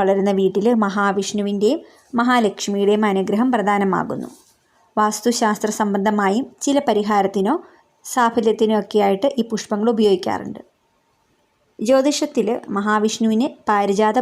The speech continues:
പുഷ്പങ്ങളും ജമന്തി പൂക്കളും കൊണ്ട് ആരാധിക്കാൻ ഉപദേശിക്കുന്നുണ്ട്.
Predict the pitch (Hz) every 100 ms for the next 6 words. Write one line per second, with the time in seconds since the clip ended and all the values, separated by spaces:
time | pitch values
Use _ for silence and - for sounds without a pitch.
0 | 247 - - 202 196 196 311 - - _
1 | _ 240 254 277 330 302 214 220 208 202
2 | 202 202 202 196 196 226 233 208 196 208
3 | 208 208 190 214